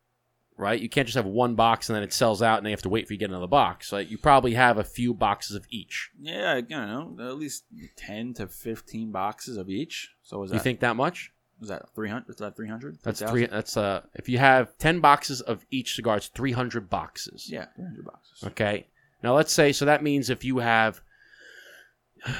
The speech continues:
Speaker 1: you have
Speaker 2: Well, that's
Speaker 1: ten.
Speaker 2: just inventory,
Speaker 1: Okay,
Speaker 2: though.
Speaker 1: well, just, let's talk about cigars. Let's say you have te-, you have thirty different cigars, and you want to have about fifty of each cigar, like, readily available, right?
Speaker 2: Mm-hmm.
Speaker 1: So that's fifteen hundred cigars.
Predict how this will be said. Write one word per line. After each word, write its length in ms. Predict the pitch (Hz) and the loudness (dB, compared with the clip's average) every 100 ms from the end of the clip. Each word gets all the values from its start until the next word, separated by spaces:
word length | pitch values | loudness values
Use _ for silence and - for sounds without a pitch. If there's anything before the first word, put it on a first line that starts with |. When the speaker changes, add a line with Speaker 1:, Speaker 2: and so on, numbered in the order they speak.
| - - | -10 -4
Speaker 1:
you 140 | 123 | 2
have 80 | 123 | 4
Speaker 2:
Well, 80 | 147 | 4
that's 20 | |
Speaker 1:
ten. 100 | 156 | 2
Speaker 2:
just 100 | 113 | 2
inventory, 400 | 104 95 - 170 | -8 -10 0 2
Speaker 1:
Okay, 100 | 165 175 | 4 4
Speaker 2:
though. 40 | |
Speaker 1:
well, 140 | 180 180 | 4 2
just, 220 | 175 - | 0 -6
let's 200 | 175 160 | -8 -4
talk 180 | - 156 | 4 4
about 200 | 135 123 | 6 4
cigars. 380 | - 104 95 - | 2 -2 -2 -2
Let's 120 | 147 | -2
say 60 | 147 | 0
you 40 | |
have 120 | 120 | 0
te-, 120 | - 131 | 0 0
you 100 | 120 | 0
have 80 | - | 4
thirty 280 | 156 156 | 6 6
different 340 | 120 135 143 123 | 4 2 2 -4
cigars, 560 | 131 101 92 87 90 - _ | -2 2 2 0 -4 -10 _
and 120 | 113 117 | -2 2
you 100 | 117 | 4
want 280 | 120 120 - | 4 2 0
to 100 | 107 | 0
have 280 | 110 107 | 2 2
about 400 | 107 92 92 92 _ _ _ _ _ _ - - | 0 -2 -2 -4 _ _ _ _ _ _ -20 -6
fifty 440 | - 160 - 139 | 4 4 4 2
of 120 | 117 - | 2 0
each 320 | 139 - - | -6 -2 -2
cigar, 560 | 120 92 92 80 82 - | -2 -2 -2 -4 -10 -12
like, 140 | 92 87 | -12 -2
readily 320 | 107 110 107 | 0 2 0
available, 600 | 95 92 85 80 - - - | 0 -2 -6 -10 -18 -20 -10
right? 220 | - 104 | -4 -4
Speaker 2:
Mm-hmm. 60 | - | -2
Speaker 1:
So 60 | |
that's 120 | 113 | -4
fifteen 480 | - 180 - - 156 | -2 -4 -4 -4 -4
hundred 480 | 131 135 127 110 107 | -2 -2 -2 -4 -4
cigars. 580 | - 85 78 - - | -6 -6 -8 -10 -16